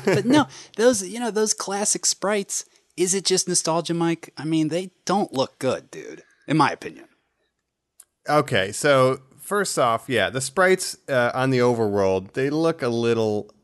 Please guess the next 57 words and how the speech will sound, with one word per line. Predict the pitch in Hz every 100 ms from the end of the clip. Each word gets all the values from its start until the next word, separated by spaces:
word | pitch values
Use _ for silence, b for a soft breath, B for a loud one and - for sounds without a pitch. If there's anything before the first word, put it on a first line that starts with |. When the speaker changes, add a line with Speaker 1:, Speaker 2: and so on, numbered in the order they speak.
| 92 - -
Speaker 3:
a |
lot | 127 135 117 104
rough, | 101 85 -
but | 127
I | 120
think | 175 175
they | 139
have | 127 113
their | 104 95
charm. | - 110 92 87
And, | 87 90 -
um, | 101 95 92 95 95 _ _ _ _ _ _ _
you | 135 123
know, | 107 107 - -
I | 123
think | 131 143
Adam | - 101 104 104
might | 104
agree | 104 104 107
if | -
I | 104
throw | - 107
it |
over | 98 95
there | 101
in | 98
a |
minute | 95 107 104
here. | 104 98 98
Uh, | 107 101 101
so | - 131
there's | 131
three | 131 190 208
models | 147 147 143 110
you're | 104
looking | 98 - 104
at. | 98
You're | 98
looking | 107 110
at | 101
the | -
model | 101 123 135 139
in | 135
the | 117 117
cutscenes, | - 127 - 117 107 107
the | 104
model | 110 110 110
in |
the | 104
overworld, | 104 101 101 101
and | 98
the |
model | 98 98 98
in | 95
the |
battle | 98 117 127 104
screen. | - - 69